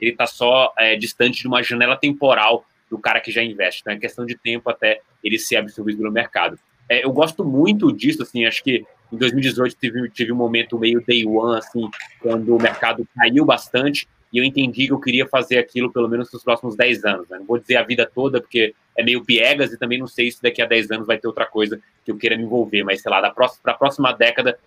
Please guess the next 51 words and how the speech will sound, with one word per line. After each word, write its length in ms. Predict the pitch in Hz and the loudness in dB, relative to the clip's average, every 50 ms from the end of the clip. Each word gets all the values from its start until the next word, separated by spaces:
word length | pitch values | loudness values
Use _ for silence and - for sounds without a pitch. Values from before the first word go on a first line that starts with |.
| _ _ - | _ _ -2
é 80 | 104 | 0
o 80 | 113 113 | 0 0
que 80 | - | 0
eu 60 | 120 120 | -4 -4
vou 100 | 107 117 | -4 -2
tá 120 | 127 117 | -2 -2
trabalhando, 640 | - 117 117 110 107 107 107 117 139 147 143 120 120 | 0 0 0 2 2 2 2 2 2 0 0 0 -2
onde 120 | 120 117 | -4 -4
eu 40 | 110 | -4
vou 100 | 117 123 | -6 -8
tá 80 | - 117 117 113 - - - _ _ | -4 -2 -2 -2 -2 -4 -14 _ _
direcionando 400 | - 113 120 120 - 123 117 117 | -4 -2 -2 -4 -4 -6 -6 -4
minha 120 | 117 120 - | -4 -4 -2
carreira, 480 | - 143 123 - 120 127 143 160 160 - - - - - | 0 -2 0 2 2 2 2 0 0 -4 -16 -20 -16 -12
e 60 | - | -2
por 140 | 143 - 175 | 2 2 2
enquanto, 500 | - - - 160 180 190 - 220 202 - _ - - | 2 4 2 2 2 2 2 -2 -4 -4 _ -6 -2
obviamente, 400 | - 117 113 120 117 120 120 117 | 0 2 2 4 2 2 0 0
tô 80 | - 135 | 0 -2
aqui 140 | 123 - 127 | 0 0 0
na 80 | 123 | -2
Empíricos, 640 | 123 120 - 120 120 123 135 135 - 127 117 - - | -2 -2 0 0 0 0 0 -2 -2 -6 -6 -4 0
é, 160 | - 117 110 110 | 2 4 4 4
provendo 460 | - 127 135 127 110 107 123 131 127 | 2 0 0 0 0 0 -2 -2 -4
informação 560 | 127 - 123 120 120 113 - - - 117 113 | -6 -4 -4 -2 -2 -2 -2 -4 -4 -2 0
aí 140 | 113 110 113 | 0 0 0
pra 160 | - 113 107 | 0 0 0
mais 240 | 107 107 120 127 120 | 2 2 2 0 0
de 40 | - | -4
trinta 240 | - 123 139 135 135 | -4 -4 -2 -2 -2
mil 140 | 127 123 123 | -2 -2 -2
assinantes, 640 | 120 - - 113 107 107 113 113 - 110 104 - _ _ - _ _ - - | -4 -4 -6 -8 -6 -4 -6 -6 -8 -10 -14 -16 _ _ -20 _ _ -6 -4
é, 80 | 101 | -4
pagos, 560 | 104 - - 110 110 117 139 139 143 127 - 107 | -2 0 2 2 2 2 2 0 -2 -4 -4 -4
e 60 | 104 | -6
também 420 | - 107 104 113 120 120 107 101 - _ _ _ _ | -6 -2 0 0 0 0 -2 -6 -10 _ _ _ _
mais 200 | - 104 107 107 | -2 -2 -2 -2
de 40 | 104 | -4
duzentos 280 | - - 120 120 117 120 | -4 -2 -2 -2 -2 -2
mil 80 | 117 | 0
leitores 420 | 117 110 107 104 110 107 104 107 104 | 0 0 2 2 0 0 0 0 0
da 340 | 104 107 104 101 101 98 98 | 0 2 2 4 2 2 0
nossa 280 | 98 101 101 - 107 | -2 -4 -4 -4 -4
newsletter, 680 | 104 104 98 98 98 98 98 98 98 95 95 95 - - | -4 -4 -4 -2 0 2 4 4 6 6 4 4 2 0
é, 360 | - 95 92 92 90 90 85 | 2 4 4 4 4 2 2
gratuita, 640 | - 98 98 - - - 113 123 135 139 135 110 95 | 2 0 0 0 -2 -2 -2 -2 0 0 0 0 0
o 280 | 98 98 95 92 90 - - | 0 -2 -4 -6 -6 -8 -12
Cri-, 140 | - - | -12 -12
Crypto 320 | - - - 101 - 104 95 | -12 -12 -12 -10 -8 -8 -4
Talks, 320 | - 113 117 120 120 - | 0 0 0 0 -2 -6
que 240 | - - 101 95 - | -8 -8 -8 -8 -8